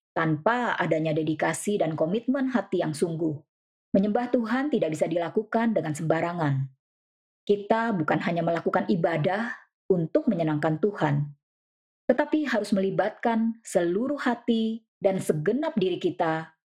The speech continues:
untuk sujud kepada Allah. Itulah sebabnya Elia menantang mereka, "Tuhankah Allah atau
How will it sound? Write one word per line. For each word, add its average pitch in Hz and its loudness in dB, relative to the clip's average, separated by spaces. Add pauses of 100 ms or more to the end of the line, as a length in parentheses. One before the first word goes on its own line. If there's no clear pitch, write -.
(200)
untuk 254 2
sujud 165 0
kepada 151 0
Allah. 139 -2 (960)
Itulah 240 2
sebabnya 214 0
Elia 180 2
menantang 208 0
mereka, 147 -2 (880)
"Tuhankah 233 2
Allah 262 0 (560)
atau 269 0